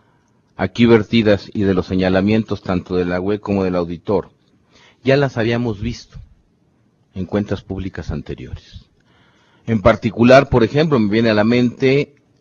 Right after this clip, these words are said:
la de los fideicomisos. Dinero que se va a los fideicomisos y que no se justifica. Esto no es nuevo. Esto creo que lo vienen señalando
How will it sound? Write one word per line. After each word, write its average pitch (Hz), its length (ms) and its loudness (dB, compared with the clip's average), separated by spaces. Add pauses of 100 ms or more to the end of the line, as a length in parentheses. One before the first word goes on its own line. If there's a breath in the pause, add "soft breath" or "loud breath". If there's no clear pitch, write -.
(200)
la 104 140 -4
de 107 80 2
los 113 160 0
fideicomisos. 123 880 -2 (1080)
Dinero 123 480 0
que - 120 -12
se 110 120 0
va 113 120 6
a 117 40 8
los 110 140 2
fideicomisos 104 1040 -2
y 90 60 -14
que - 160 -8
no 101 100 -4
se 101 140 -6
justifica. - 720 -14 (1040)
Esto 165 320 2
no 113 80 2
es 101 100 -2
nuevo. 143 340 0 (960)
Esto 110 580 0
creo 117 200 0
que 120 120 -4
lo 101 100 2
vienen 110 260 -2
señalando 104 720 -4